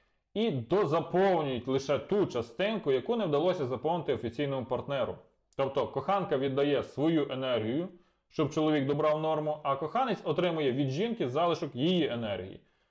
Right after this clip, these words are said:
Таким чином балансується система по енергетичних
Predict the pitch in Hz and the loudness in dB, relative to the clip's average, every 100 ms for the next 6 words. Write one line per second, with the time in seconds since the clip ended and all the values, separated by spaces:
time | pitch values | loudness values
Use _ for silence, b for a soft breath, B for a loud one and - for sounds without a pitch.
0 | _ _ 135 240 269 220 226 220 175 175 | _ _ -2 0 0 0 0 2 2 2
1 | 156 196 185 165 143 - 185 180 - 165 | 2 2 2 0 -4 -2 -2 -2 0 0
2 | 175 147 131 120 143 143 | 2 -2 -2 -2 -4 -4